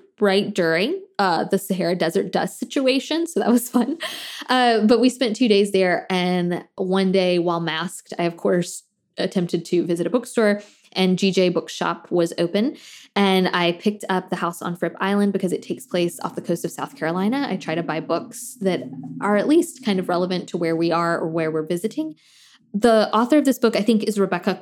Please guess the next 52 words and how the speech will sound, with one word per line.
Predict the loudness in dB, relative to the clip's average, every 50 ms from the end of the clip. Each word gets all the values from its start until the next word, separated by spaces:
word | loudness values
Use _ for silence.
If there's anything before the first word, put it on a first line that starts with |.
| -10 _ -20
Kaufman, | -12 -6 -6 -6 -6 -4 -2 0 0 2
I | 2 2
want | 2 0 0 -2
to | -2
say. | 0 2 2 2
She | 2 2 2 4
wrote | 4 4 4 4
The | 2
Gunners, | 2 2 0 -2 0 0 0 0 0 0
which | 0 -2 0
my | 0 0
book | 0 0 -2 -2
club | 0 -2 0 0 0
read | -2 0 -2 -2 -2
a | -2
year | -2 0 0 0
or | -2 -2
two | -2 0 0 -2
ago, | 0 -2 -2 0 0 -2 -2 -4 -10 -20 -10 -4
and | -2 0 2
I | 2 2 4
did | 4 4
not | 2 2 2
know | 2 2
she | 2 2 2
had | 4 4
a | 4 4
new | 4 2
book | 2 -2 -4
out. | -4 -10 -10 -8 -4
Somehow | 0 2 4 4 4
this | 4 2 0
one | 0 0 2
completely | 2 0 0 0 -2 0 2 2 0
missed | 0 -2 -4 -8 -12 -12
me. | -8 -6 -6 -6 -6 -10 -20 -20 -12 -4 0
Um, | 2 4 4 4 4 2
so | 2 4 4 4 6
it | 6 4 2
is | 4 2
out | 2 2 2
in | 2 4
paperback. | 4 4 4 4 4 2 0 0 0
I | 0 0
think | 0 0 -2 0 2 2
it | 0 0
might | 2 0 2
be | 2 2
a | 0
paperback | 0 0 -2 0 0 0 -2 -4 -6 -6 -8
original, | -4 -2 -2 -2 -4 -6 -8 -8 -10 -10 -10
actually. | -12 -14 -12 -12 -10 -8 -6 -6 -6 -8 -8